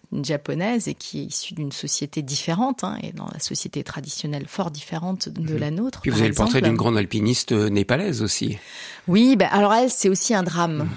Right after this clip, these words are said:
Speaker 1: un petit peu comme, euh, Isabelle Eberhardt, ou <laughs> parce que elle, elle, euh, elle s'est effectivement battue, elle a été une grande figure de, de, de com, et, et, et en fait, sa mort a été un petit peu récupérée aussi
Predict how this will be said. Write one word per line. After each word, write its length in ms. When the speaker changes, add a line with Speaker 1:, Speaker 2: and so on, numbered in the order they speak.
Speaker 1:
un 100
petit 240
peu 180
comme, 400
euh, 360
Isabelle 400
Eberhardt, 600
ou 140
<laughs> 840
parce 300
que 240
elle, 320
elle, 260
euh, 240
elle 200
s'est 200
effectivement 560
battue, 680
elle 140
a 60
été 300
une 460
grande 260
figure 340
de, 120
de, 200
de 120
com, 420
et, 60
et, 320
et 40
en 60
fait, 220
sa 320
mort 280
a 80
été 180
un 60
petit 140
peu 120
récupérée 640
aussi 420